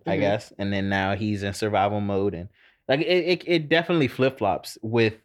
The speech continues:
Speaker 1: what is going on in his life. Like, when he's trying to survive the war with Man Boy and Scully.
Speaker 2: Mm-hmm.
Speaker 1: And then, like, you know, he's thriving when everything is good.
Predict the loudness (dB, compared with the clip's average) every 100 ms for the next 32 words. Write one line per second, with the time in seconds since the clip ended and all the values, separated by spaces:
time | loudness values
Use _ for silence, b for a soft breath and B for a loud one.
0 | -12 -4 0 2 2 0 0 0 0 -2
1 | -2 0 -2 -2 -10 _ _ _ _ _
2 | _ _ _ _ _ -2 2 2 4 2
3 | 0 -8 -2 0 0 0 0 2 4 4
4 | 2 0 0 2 2 2 2 0 0 0
5 | 0 0 0 -2 -4 0 2 2 0 -6
6 | _ _ -12 -8 -6 -6 -2 0 0 0
7 | 0 -2 -4 _ _ -20 _ -4 -4 -6
8 | -8 -2 -2 -2 -10 _ 0 2 2 0
9 | -4 -6 -8 _ _ _ _ -4 0 2
10 | 0 -2 -4 -2 0 2 0